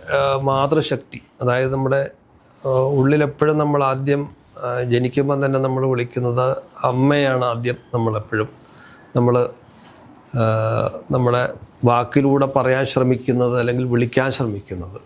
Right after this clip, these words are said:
അല്ലേ? അപ്പോൾ ചന്ദ്രഘണ്ഡ എന്ന് പറയുന്ന ഭഗവതിയെ നമ്മൾ ആശ്രയിക്കുന്ന, മാതൃഭാവത്തിൽ ആശ്രയിക്കുന്നതോടുകൂടി ആ, ആ, ആ ഭാവത്തിലിരിക്കുന്ന ഭക്തന്, ആ, ഏറ്റവും ജീവിതത്തിൽ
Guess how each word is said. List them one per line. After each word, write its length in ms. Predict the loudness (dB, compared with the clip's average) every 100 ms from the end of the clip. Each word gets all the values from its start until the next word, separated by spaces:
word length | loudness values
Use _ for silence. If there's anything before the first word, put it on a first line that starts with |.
| 0
അല്ലേ? 240 | 0 -2 -12 -16 -16 -16 -20 -20 -20 -20 -4
അപ്പോൾ 140 | -2
ചന്ദ്രഘണ്ഡ 600 | 0 2 2 2 2 2
എന്ന് 280 | 2 2 0
പറയുന്ന 340 | 0 0 0 0
ഭഗവതിയെ 560 | -2 0 0 0 0
നമ്മൾ 300 | 0 0 0
ആശ്രയിക്കുന്ന, 540 | -2 -4 -6 -4 -2 0
മാതൃഭാവത്തിൽ 840 | 0 0 0 0 0 -2 -4 -4
ആശ്രയിക്കുന്നതോടുകൂടി 1160 | -4 -4 -6 -6 -6 -6 -4 -2 0 2 2 -2 -6 -20 -20 -20 -20 -10 0
ആ, 80 |
ആ, 400 | 0 2 0 0 0 0
ആ 140 | -2
ഭാവത്തിലിരിക്കുന്ന 1000 | 0 0 2 0 -2 -2 -2 -4 -6 -4
ഭക്തന്, 560 | -2 -2 -2 -2 -2 -2 -8 -20 -20 -20 -20 -20 -20 -20 -8 -2
ആ, 20 | 0 2 0 0 -4 -12 -20 -20 -20 -20 -20 -20 -6 -2
ഏറ്റവും 500 | -2 2 2 4 4
ജീവിതത്തിൽ 760 | 4 4 2 0 0 0 -2